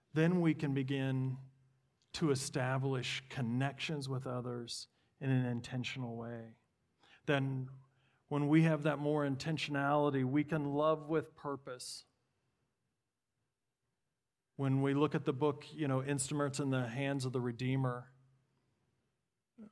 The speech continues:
Paul David Tripp wrote, you know, he has a model. He says you have to love, know, speak, and do.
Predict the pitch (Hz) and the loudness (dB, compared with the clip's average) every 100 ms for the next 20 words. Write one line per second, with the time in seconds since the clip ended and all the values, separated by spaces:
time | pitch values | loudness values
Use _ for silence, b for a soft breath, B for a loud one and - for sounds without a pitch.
0 | _ _ _ _ - - - 156 135 131 | _ _ _ _ -20 -20 -6 0 2 2
1 | 131 120 110 - 143 135 131 123 123 - | 0 -2 -6 -4 -4 -2 -2 0 -2 -6
2 | - b b b 151 151 147 151 143 139 | -16 b b b -2 0 2 0 0 0
3 | 143 156 151 135 131 151 135 147 143 143 | 2 2 2 0 -2 -2 -2 -2 -2 -4
4 | 135 139 123 - b b b - 135 143 | -4 -4 -4 -8 b b b -6 0 2
5 | 151 156 135 139 143 131 - - 143 131 | 2 0 -2 0 2 2 -2 -2 -2 -2
6 | 131 120 131 123 123 | -2 -2 -2 -2 -4